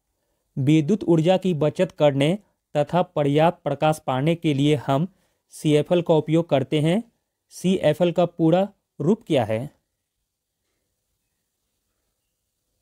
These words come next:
तो दोस्तों, सीएफ़एल का फुल फॉर्म है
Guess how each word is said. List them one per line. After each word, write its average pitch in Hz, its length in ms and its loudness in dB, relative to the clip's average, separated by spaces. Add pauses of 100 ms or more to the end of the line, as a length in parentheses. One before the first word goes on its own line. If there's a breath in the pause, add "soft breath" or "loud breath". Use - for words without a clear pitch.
(1700)
तो 139 100 2
दोस्तों, 147 460 0
सीएफ़एल 151 480 0
का 180 220 0 (380)
फुल 165 200 2
फॉर्म 170 280 2
है 220 180 2